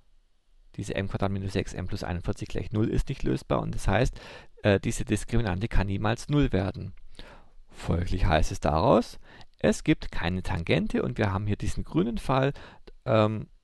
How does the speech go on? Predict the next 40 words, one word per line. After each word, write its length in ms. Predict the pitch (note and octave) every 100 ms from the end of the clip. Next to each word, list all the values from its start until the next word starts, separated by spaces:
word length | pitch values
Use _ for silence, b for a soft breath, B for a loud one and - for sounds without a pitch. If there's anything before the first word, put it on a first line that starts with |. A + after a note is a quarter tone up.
| - - - - - - - _ _ _
dass 200 | - A2
es 100 | C3+
eben 140 | B2 G#2+
nicht 160 | A2
möglich 260 | G2 F#2 G#2+
ist, 140 | -
eine 140 | - F#2+
Tangente 400 | G2 F#2+ E2 F2
zu 140 | -
bilden, 400 | - C#3 E3 D#3
wenn 180 | F#2 G2+
dieses, 300 | - - G#2 - -
dieser 320 | - - -
Punkt 240 | - F#2+ -
P 120 | G#2+
innerhalb 420 | - A2+ G2+ F#2+
dieser 200 | - A2+
Parabel 460 | - G#2 - F2 A2
liegt. 320 | F#2+ - - - - B B B B -
Also 220 | C#3+ B2+
können 180 | - A2+
wir 60 |
an 60 | G2+
dieser 200 | G#2+ G2+
Stelle 260 | - - -
aufhören. 460 | F#3 - E3 E3 B B B
Sobald 320 | - - -
die 40 | A2
Diskriminante 560 | G#2 - - F#2 F#2+
negativ 460 | G2 A#2+ B2+ B2 A2+
ist, 340 | A2+ - - - - -
kann 180 | -
man 40 | -
nichts 200 | - -
mehr 80 | -
weiterrechnen 680 | F2+ A#2+ A#2 A#2 A#2+ A2 B B B -
und 160 | F#3 -
es 120 | -
folgt 280 | - G2 G2
daraus, 460 | F#2+ G2 G2 -